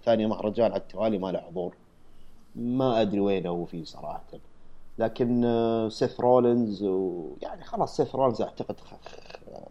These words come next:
يعني وصل إلى مرحلة خلاص الجمهور يعرف وش بيقدم، يعني، وتفاعل الجمهور ما يثبت هذا الشيء. شينسكي ناكامورا هو اللي أبهر صراحة. تدري ليش؟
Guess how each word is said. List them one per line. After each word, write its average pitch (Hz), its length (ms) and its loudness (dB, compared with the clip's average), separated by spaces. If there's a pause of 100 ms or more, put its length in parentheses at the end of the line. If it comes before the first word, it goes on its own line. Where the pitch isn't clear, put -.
(840)
يعني 104 140 2
وصل 160 300 8
إلى 131 140 8
مرحلة 131 420 6
خلاص 120 420 6
الجمهور 117 480 2
يعرف 85 320 4
وش - 140 -8
بيقدم، - 480 -10
يعني، 80 160 -12
وتفاعل 104 420 0
الجمهور 101 400 -2
ما 101 200 -2
يثبت - 360 -6
هذا - 160 -14
الشيء. - 300 -16 (440)
شينسكي 254 360 6
ناكامورا 208 420 10
هو 180 100 12
اللي 196 220 12
أبهر 98 240 6
صراحة. 101 320 2
تدري 160 260 4
ليش؟ 185 320 8